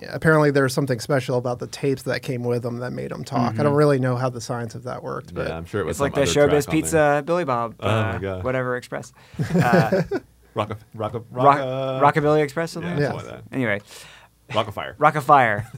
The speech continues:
Speaker 2: <laughs> Gosh,
Speaker 1: We
Speaker 2: I've
Speaker 1: got it.
Speaker 2: forgotten that already.
Speaker 3: <laughs>
Speaker 2: But I, yeah, I remember my Teddy Ruxpin. I, I, as a kid, I remember, um, just, you know, his, his mouth just moved up and down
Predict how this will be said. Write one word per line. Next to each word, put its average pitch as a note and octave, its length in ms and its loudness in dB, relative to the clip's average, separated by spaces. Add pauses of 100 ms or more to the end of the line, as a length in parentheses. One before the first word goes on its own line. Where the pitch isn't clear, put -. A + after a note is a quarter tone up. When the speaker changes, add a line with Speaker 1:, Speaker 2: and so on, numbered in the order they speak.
Speaker 2:
<laughs> - 140 -18
Gosh, A2 320 -10
Speaker 1:
We C#3 60 0
Speaker 2:
I've C#3+ 80 6
Speaker 1:
got E3+ 100 4
it. F3 100 6
Speaker 2:
forgotten E3+ 260 6
that D3+ 120 6
already. C3+ 340 2
Speaker 3:
<laughs> B2+ 60 -6 (960)
Speaker 2:
But D3+ 140 6
I, C#3+ 140 8
yeah, C#3 260 4
I C3 60 4
remember C#3+ 320 4
my C3+ 100 2
Teddy C3 240 -2
Ruxpin. A#2 400 0
I, A2+ 160 0 (260)
I, G#2+ 60 -6
as A#2 180 -8
a A2+ 60 -8
kid, A#2+ 240 -2
I G#2+ 60 -2
remember, G#2+ 560 -4 (240)
um, G2 420 -12
just, A2 240 -12
you A2+ 100 -8
know, G#2 60 -12
his, G#2+ 340 -10
his B2+ 160 -6
mouth B2 280 2
just A2+ 200 -10
moved A2+ 240 -4
up A2 140 -4
and G#2+ 100 -10
down G2+ 440 -6